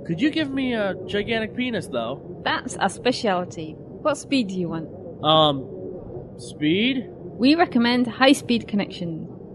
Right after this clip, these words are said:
Speaker 2: Do you want to be able to send email with it?
Speaker 1: Email? With my penis?
Speaker 2: Gene Factory's models can send email, view images, and speak Chinese.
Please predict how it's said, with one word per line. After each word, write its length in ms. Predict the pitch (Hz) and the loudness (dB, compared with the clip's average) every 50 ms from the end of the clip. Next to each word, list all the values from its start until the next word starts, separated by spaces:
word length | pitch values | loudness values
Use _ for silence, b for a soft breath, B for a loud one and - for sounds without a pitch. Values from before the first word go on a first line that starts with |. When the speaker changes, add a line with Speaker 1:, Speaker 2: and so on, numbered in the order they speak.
| - - - - | -12 -12 -10 -4
Speaker 2:
Do 80 | - 277 | 0 0
you 60 | 311 | 2
want 200 | 339 349 320 302 | 2 2 0 0
to 60 | - | 6
be 100 | 269 262 | 8 8
able 120 | 262 254 | 8 8
to 60 | - - | 6 2
send 280 | - - 254 226 214 | 0 2 4 4 4
email 360 | - - 214 214 214 226 240 | 4 4 4 4 4 4 4
with 160 | 240 262 262 302 | 4 4 4 4
it? 100 | 294 - - - - - - | 2 0 -2 -8 -12 -2 2
Speaker 1:
Email? 600 | 226 247 285 311 311 349 370 381 392 381 359 277 | 4 4 4 6 6 6 8 8 10 8 8 6
With 180 | 202 226 233 | 4 0 0
my 200 | 202 214 208 196 | 2 2 2 2
penis? 680 | 175 165 214 233 269 311 370 392 392 - - - - - - - - - - - | 4 2 2 2 2 2 2 0 0 -2 -4 -8 -12 -12 -14 -14 -14 -14 -4 4
Speaker 2:
Gene 180 | - 302 349 392 | 6 6 6 6
Factory's 420 | - 381 359 - - 320 311 277 | 6 4 4 4 4 2 4 8
models 320 | 285 294 294 294 294 285 | 8 8 8 8 6 4
can 200 | - - 220 202 | 4 2 2 2
send 200 | 202 196 190 - - | 4 4 2 2 4
email, 420 | - 247 285 285 294 302 311 311 294 | 6 8 10 10 10 10 10 8 6
view 260 | - - 208 220 160 | 6 4 4 4 6
images, 560 | 214 240 254 269 262 302 311 311 302 - - - - - | 6 6 6 6 6 6 6 6 4 4 0 -4 2 6
and 160 | 254 269 262 | 6 8 6
speak 240 | - - 277 - - | 6 2 -2 -2 -2
Chinese. 500 | - 240 233 226 220 196 165 175 - | -2 0 2 2 2 2 0 -2 -6